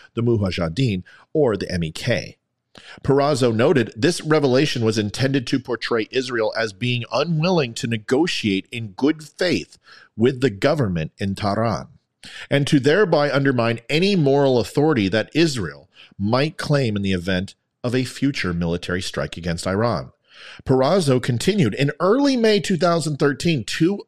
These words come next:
Biden administration officials," I really like that, "leaked classified information to the media indicating that Israel was behind a May third airstrike against a shipment of advanced surface-to-surface missiles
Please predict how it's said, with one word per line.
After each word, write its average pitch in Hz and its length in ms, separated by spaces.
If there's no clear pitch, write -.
Biden 147 540
administration 90 680
officials," 104 540
I 156 60
really 85 220
like - 240
that, - 200
"leaked 156 440
classified 151 800
information 123 840
to 147 120
the 127 80
media 107 640
indicating 107 500
that 101 220
Israel 131 500
was 101 140
behind 113 400
a 110 60
May 110 220
third 117 360
airstrike 87 560
against 113 260
a 104 60
shipment 104 460
of 151 80
advanced 101 440
surface-to-surface - 960
missiles - 560